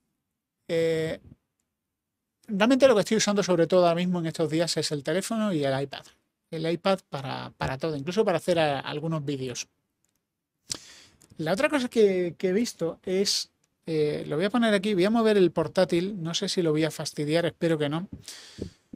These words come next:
Y os voy a enseñar una imagen de la playa, ¿eh?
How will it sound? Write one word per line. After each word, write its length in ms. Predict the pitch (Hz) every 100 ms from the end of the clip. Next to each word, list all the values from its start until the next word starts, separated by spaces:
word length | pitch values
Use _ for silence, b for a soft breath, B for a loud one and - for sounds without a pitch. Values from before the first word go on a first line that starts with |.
| -
Y 100 | 170
os 80 | 156
voy 60 | 185
a 40 |
enseñar 400 | 196 220 208 208
una 160 | 202 185
imagen 640 | 190 - 202 196 208 240
de 240 | 214 151
la 160 | 147 135
playa, 400 | 151 131 104 - _ -
¿eh? 220 | 165